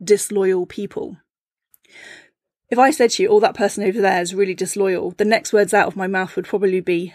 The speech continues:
"Don't trust them." And if you are being disloyal to yourself,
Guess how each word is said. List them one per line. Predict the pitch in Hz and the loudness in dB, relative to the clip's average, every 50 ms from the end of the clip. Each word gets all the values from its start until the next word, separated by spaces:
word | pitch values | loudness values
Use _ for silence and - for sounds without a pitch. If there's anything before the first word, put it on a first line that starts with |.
| _ 202 | _ -2
"Don't | - 202 175 156 | -2 -2 0 -2
trust | - - 185 - - - | -6 -10 -8 -10 -10 -10
them." | - - 185 170 _ _ _ _ _ _ _ _ _ _ _ _ _ _ _ _ _ - - - _ - | -10 -12 -12 -14 _ _ _ _ _ _ _ _ _ _ _ _ _ _ _ _ _ -20 -20 -20 _ -2
And | 220 220 | 2 2
if | 220 - | 2 2
you | 233 233 247 254 | 2 2 4 4
are | 240 233 | 2 2
being | _ 240 240 233 220 208 | _ 0 2 2 2 2
disloyal | 202 220 202 - - 196 202 196 196 196 | 2 0 0 0 2 2 4 4 4 2
to | - - 190 | 0 -4 -4
yourself, | 190 185 - 226 208 - 202 185 - | -4 -2 -2 -2 -2 -2 -4 -10 -14